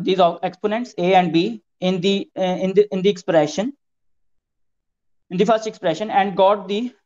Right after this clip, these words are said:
uh, expression for the dependent pi's. That is, uh, pi one is equal to Z per Z subscript zero, which is basically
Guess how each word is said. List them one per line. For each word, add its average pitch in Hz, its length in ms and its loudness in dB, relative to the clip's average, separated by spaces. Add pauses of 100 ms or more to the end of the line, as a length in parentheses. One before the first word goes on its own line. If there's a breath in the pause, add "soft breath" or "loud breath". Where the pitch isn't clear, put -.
(120)
uh, 190 300 -2
expression 190 560 -2
for 196 260 2
the 220 120 -4
dependent 180 540 0
pi's. 143 440 -2 (1700)
That 180 320 0
is, 196 280 0
uh, 202 360 0 (360)
pi 180 220 4
one 196 340 0 (800)
is 180 180 -2
equal 185 360 2
to 196 260 0 (680)
Z 180 420 0
per 214 180 2 (1000)
Z 165 320 -2 (540)
subscript 185 440 -2
zero, 156 320 0 (1000)
which 180 200 -4
is 196 220 0
basically 202 640 -2